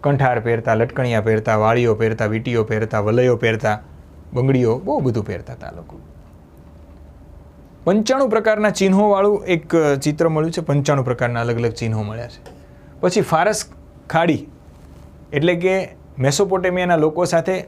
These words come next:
આપણી જે ફારસની ખાડીથી વેપાર થતો હતો, આજનું દુબઈ છે ને એની વાત છે, તો ત્યાંની એક મહોર મળી આવી છે, જે લોથલ બંદરનો ફારસી દેશો સાથે વ્યાપારનો પુરાવો આપે છે.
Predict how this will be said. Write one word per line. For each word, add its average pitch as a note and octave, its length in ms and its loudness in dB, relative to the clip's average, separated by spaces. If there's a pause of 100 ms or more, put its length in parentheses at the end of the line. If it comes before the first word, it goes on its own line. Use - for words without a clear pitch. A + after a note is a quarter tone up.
આપણી E3 240 0
જે E3 100 2
ફારસની D#3 480 0
ખાડીથી D#3+ 420 0
વેપાર B2+ 320 0
થતો A2 240 -6
હતો, A2 120 -6
આજનું A#2+ 280 0
દુબઈ C3+ 280 2
છે C#4 140 -2
ને A3 80 2
એની C#3+ 140 2
વાત G2+ 200 -4
છે, - 120 -14 (460)
તો D#3+ 80 0
ત્યાંની F#3 280 2
એક F#3 140 2
મહોર D3+ 260 2
મળી E3+ 260 2
આવી D#3+ 180 2
છે, - 140 -10 (500)
જે C3+ 100 2
લોથલ D#3 380 2
બંદરનો F3 400 2
ફારસી D#3 380 2
દેશો D#3 280 0
સાથે C#3 280 -2
વ્યાપારનો B2 460 0
પુરાવો A2+ 320 0
આપે F2+ 240 -6
છે. - 120 -12